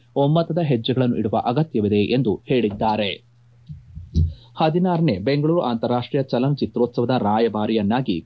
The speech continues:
ಖ್ಯಾತ ನಟ ಕಿಶೋರ್ ಕುಮಾರ್ ಜಿ ಅವರನ್ನು ಆಯ್ಕೆ ಮಾಡಿ ಸರ್ಕಾರ ಆದೇಶ ಹೊರಡಿಸಿದೆ. ಕಿಶೋರ್ ಹಿಂದಿ ಮತ್ತು ದಕ್ಷಿಣ ಭಾರತದ ಎಲ್ಲ ಭಾಷೆಗಳನ್ನು ನಟಿಸಿ ಜನಪ್ರಿಯತೆಯನ್ನು ಗಳಿಸಿದ್ದಾರೆ. ಮಾರ್ಚ್ ಒಂದರಿಂದ ಎಂಟರವರೆಗೆ ಬೆಂಗಳೂರಿನಲ್ಲಿ ಸರ್ವ ಜನಾಂಗದ ಶಾಂತಿಯ ತೋಟ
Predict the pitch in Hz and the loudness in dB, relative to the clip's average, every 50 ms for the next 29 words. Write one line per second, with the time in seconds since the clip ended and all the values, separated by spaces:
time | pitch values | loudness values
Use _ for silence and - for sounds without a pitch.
0 | - - 139 143 151 - 180 165 131 110 - 131 135 135 - _ _ _ - 156 | -4 -2 -2 -2 -2 -2 -2 -2 -2 0 0 -2 -2 -2 -6 _ _ _ 0 0
1 | 151 143 - - 143 147 156 156 - 139 123 117 117 117 127 - - _ _ _ | 0 0 2 2 2 2 2 0 0 -2 0 0 0 0 -2 -2 -6 _ _ _
2 | _ - 104 104 123 135 147 151 - - 117 107 107 113 151 139 117 - - - | _ -10 -4 0 2 2 2 2 0 -2 -4 -2 0 0 2 2 2 0 -2 -4
3 | 131 139 147 151 151 - 170 156 131 110 107 110 120 131 - - _ - - 151 | -2 0 0 -2 -2 -2 -2 -2 0 0 0 2 2 0 0 -4 _ -4 -2 -2
4 | 151 - - 135 123 113 110 - - 117 110 107 98 95 - - 170 151 120 95 | -2 0 -2 -2 0 0 -2 -2 -2 -4 -4 -2 -4 -4 -4 -4 -2 0 0 -2
5 | - - - 98 110 98 92 - _ _ _ _ _ _ _ _ - - - - | -2 -4 -4 -4 -4 -4 -4 -8 _ _ _ _ _ _ _ _ -20 -20 -20 -20
6 | - - - - - - - 190 180 - - 190 196 175 147 135 131 131 147 147 | -20 -20 -20 -20 -8 0 2 2 2 2 2 0 0 2 2 0 2 2 2 2
7 | 143 117 - 135 123 123 117 - - - 151 135 117 - 117 110 107 - 107 113 | 2 2 0 0 0 0 -2 -2 -2 -2 -2 -2 0 -2 -4 -4 -2 -4 -2 -2
8 | 110 110 110 107 107 110 107 98 - - 113 113 - - 135 120 120 113 107 101 | 0 0 0 2 2 2 0 -2 -2 -2 -4 -2 -2 -2 0 0 2 2 2 0
9 | 98 92 - - 147 104 - - - - 135 127 143 139 135 - - 123 117 104 | 0 -2 0 0 0 0 0 -4 -8 -6 -2 0 0 0 0 0 -2 -2 -2 -2
10 | - 104 101 101 - 107 110 107 - 113 117 110 110 123 143 147 - _ - 117 | -2 -2 -2 -2 0 -2 -2 -2 -2 -2 0 0 2 2 0 -2 -4 _ -2 2
11 | 123 139 147 160 175 175 - 139 123 117 117 120 120 131 139 113 98 - - 123 | 2 2 4 2 0 -2 -4 -6 -4 -2 0 0 0 2 2 0 0 -2 0 0
12 | 127 135 127 147 127 110 98 104 120 117 104 92 113 113 131 139 147 151 160 165 | 0 0 0 0 0 0 0 -2 -2 0 -2 -2 -2 -2 0 0 2 2 2 2
13 | 160 139 120 123 107 95 - - 127 123 135 147 135 120 - 113 113 113 120 127 | 0 0 0 0 -2 -2 -2 -4 -4 -2 0 -2 -2 0 0 0 0 0 0 -2
14 | 135 135 127 143 147 143 - - 113 107 117 123 123 135 113 - - 113 127 - | -2 -2 0 0 0 -2 -2 -2 -2 0 0 0 0 0 0 0 0 -4 -2 -2